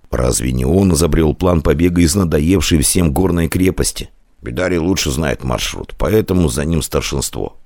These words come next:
Пусть ведет, а на войне увидим, кто из нас лучше», самодовольно рассуждал племянник Даврита. Колонна остановилась.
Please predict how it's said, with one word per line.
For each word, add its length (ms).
Пусть 340
ведет, 500
а 160
на 140
войне 360
увидим, 560
кто 280
из 160
нас 240
лучше», 440
самодовольно 680
рассуждал 600
племянник 520
Даврита. 500
Колонна 340
остановилась. 720